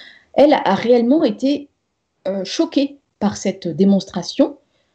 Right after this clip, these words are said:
Euh, elle qui est une femme et une Anglaise, on lui montre ces lettres qui sont, euh, euh, qu'elle refuse de voir, des lettres d'amour. « Je dois quitter ce glorieux Vatican avec le regret perpétuel de n'avoir presque rien vu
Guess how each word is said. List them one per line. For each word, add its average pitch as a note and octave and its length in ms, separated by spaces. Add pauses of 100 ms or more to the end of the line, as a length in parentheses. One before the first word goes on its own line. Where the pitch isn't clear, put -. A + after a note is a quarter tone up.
(280)
Euh, E3 240 (140)
elle G3+ 180
qui G3+ 100
est - 140
une E3 80
femme G#3+ 300
et E3+ 60
une D#3 140
Anglaise, A3+ 440
on F#3 100
lui E3 120
montre C4 440
ces - 160
lettres A3 360
qui - 160
sont, A#3 340
euh, E3 300 (440)
euh, - 420 (680)
qu'elle F3 160
refuse G3 320
de G3 100
voir, C4+ 340
des F3+ 120
lettres F3 260
d'amour. « A3+ 560 (480)
Je G#3+ 120
dois A#3+ 180
quitter B3+ 340
ce A#3 140
glorieux G#3+ 440
Vatican F#3+ 600
avec E3 260
le F3 60
regret G#3 340
perpétuel A3+ 800
de F#3+ 80
n'avoir F3 320
presque C4 300
rien F#3 300
vu E3+ 380